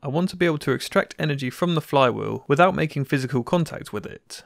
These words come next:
So we need a method of transferring energy through magnetic induction. If we hold a magnet near a wire, nothing will happen. But if we spin the magnet, the change in magnetic field will induce a small current in the wire due to Faraday's law of induction,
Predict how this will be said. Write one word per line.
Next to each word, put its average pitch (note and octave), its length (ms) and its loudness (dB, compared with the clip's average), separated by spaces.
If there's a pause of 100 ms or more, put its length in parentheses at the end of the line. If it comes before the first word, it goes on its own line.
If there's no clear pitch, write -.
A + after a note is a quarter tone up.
(140)
So - 140 -4
we C#3 80 4
need D#3+ 120 0
a D#3+ 40 2
method F3 400 0
of B2 140 -4
transferring D#3+ 640 0
energy C3+ 480 -2
through B2+ 260 -8
magnetic C3 540 -4
induction. - 800 -4 (140)
If D3 160 0
we E3 80 6
hold G#3+ 200 4
a G3+ 40 4
magnet D#3 400 0
near B2+ 220 2
a B2+ 40 4
wire, B2 520 0 (120)
nothing D#3 300 -2
will A#2+ 120 0
happen. - 480 -2 (280)
But B2+ 100 0
if C3+ 140 0
we C#3 80 0
spin G#3 320 0
the B2+ 60 2
magnet, A#2+ 640 -8 (160)
the C3 60 -4
change G3+ 360 -2
in G3 100 -6
magnetic D3 460 -4
field A#2+ 440 -4
will B2 140 -4
induce B2 320 -6
a - 80 -6
small F3+ 320 -2
current A2+ 540 0
in C3+ 180 -2
the B2 100 0
wire C3+ 520 0 (220)
due C#3+ 100 -4
to C#3+ 120 -8
Faraday's D#3 560 2
law B2+ 260 0
of D3 100 -8
induction, - 680 -4